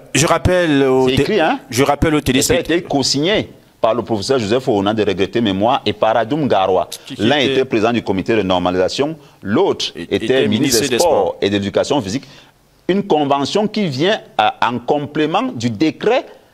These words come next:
Speaker 2: euh, euh,
Speaker 1: De
Speaker 2: deux mille quatorze,
Speaker 1: deux mille quatorze.
Speaker 2: du, du bas trois cent quatre-vingt-quatre du vingt-six septembre deux mille quatorze portant organisation et fonctionnement des sélections nationales. Donc,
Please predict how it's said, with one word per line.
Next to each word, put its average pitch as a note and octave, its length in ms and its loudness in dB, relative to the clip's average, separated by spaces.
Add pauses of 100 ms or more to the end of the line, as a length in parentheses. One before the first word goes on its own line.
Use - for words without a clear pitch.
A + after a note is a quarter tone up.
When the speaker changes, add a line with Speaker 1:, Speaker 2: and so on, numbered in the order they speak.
(240)
Speaker 2:
euh, G2 160 2
euh, G#2+ 120 2
Speaker 1:
De G2 80 -6
Speaker 2:
deux C#3+ 120 0
mille E3 160 0
quatorze, D3+ 460 0
Speaker 1:
deux C#3+ 60 -6
mille C3+ 80 -6
quatorze. G#2+ 420 -4
Speaker 2:
du, A#2 300 0
du G#2+ 180 0
bas C3+ 200 2
trois C3 200 0
cent B2+ 180 -2
quatre-vingt-quatre B2+ 580 -2
du G2+ 140 -4
vingt-six G#2+ 300 -4
septembre B2+ 340 -4
deux A#2 60 -2
mille A2+ 120 -2
quatorze A#2 360 0
portant A2+ 420 0
organisation G2 600 0
et G2 80 0
fonctionnement G#2 400 -4
des A2+ 80 -2
sélections F2+ 360 -4
nationales. F2+ 300 -4
Donc, C#3+ 180 -2